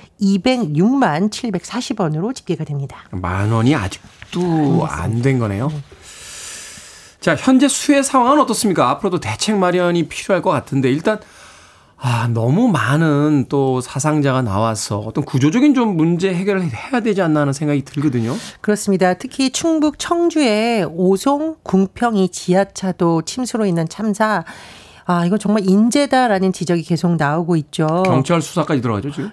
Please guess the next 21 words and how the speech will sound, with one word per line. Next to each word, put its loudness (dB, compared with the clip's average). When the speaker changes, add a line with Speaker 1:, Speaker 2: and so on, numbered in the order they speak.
Speaker 1:
그렇습니다. 0
대응 2
과정에서 0
엇박자가 0
났고, 0
아, 0
참사 2
발생 2
이후에도 2
서로 0
내 4
책임이란 0
곳은 -2
없다라는 -2
지적이 -4
나오고 -2
있습니다. -2
지금 0
청주시청, 0
충북도청, -2
경찰, 0